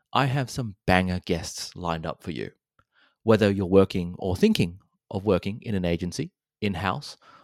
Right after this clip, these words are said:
or an entrepreneur looking to make money online, you're going to hear how others who look like you and sound like you have forged their careers in organic growth. For example, you'll hear from Christina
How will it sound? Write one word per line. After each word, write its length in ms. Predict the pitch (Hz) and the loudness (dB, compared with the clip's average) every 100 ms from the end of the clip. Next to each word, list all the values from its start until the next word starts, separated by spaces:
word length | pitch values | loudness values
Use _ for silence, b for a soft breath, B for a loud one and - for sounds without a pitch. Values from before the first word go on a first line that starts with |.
| B | B
or 260 | - 170 165 | 2 2 2
an 120 | 165 | 2
entrepreneur 580 | 156 147 170 175 131 120 | 0 -2 -2 0 0 2
looking 300 | 120 - 135 | 0 -4 -8
to 120 | 151 | -6
make 300 | 120 90 - | -4 -4 -4
money 240 | 85 85 - | -6 -6 -8
online, 640 | 87 87 101 127 82 85 B B B B _ | -8 -4 -2 -2 -2 -8 B B B B _
you're 100 | 165 | 0
going 280 | 175 202 214 | 2 0 -2
to 100 | 202 | -2
hear 200 | 180 156 | -2 -2
how 180 | 151 - | -2 -2
others 380 | 123 127 127 120 | -2 -2 -4 -4
who 220 | 110 101 | -8 -4
look 200 | 185 - | -4 -2
like 240 | 165 131 | -2 -2
you 240 | 113 107 107 | -2 -2 -2
and 240 | 117 113 107 | -4 -6 -4
sound 300 | 143 160 117 | -2 -2 -2
like 260 | 80 - | -4 -6
you 240 | 85 80 - | -6 -6 -8
have 200 | 92 85 - | -10 -10 0
forged 400 | 113 107 - - 92 | 2 2 0 -18 -4
their 200 | - 160 | -2 -2
careers 540 | - 87 80 80 82 - _ _ - | -4 -6 -4 -6 -10 -16 _ _ -10
in 100 | 98 | -8
organic 400 | 92 82 82 - | -6 -6 -6 -8
growth. 500 | 90 90 - - _ _ b b b b _ | -4 -4 -4 -10 _ _ b b b b _
For 80 | 143 | 4
example, 420 | 131 151 156 147 | 6 4 4 0
you'll 160 | 120 139 | -2 2
hear 180 | 202 208 | 4 4
from 220 | - 202 | 2 -4
Christina 440 | - 202 120 107 | -4 -2 -2 -2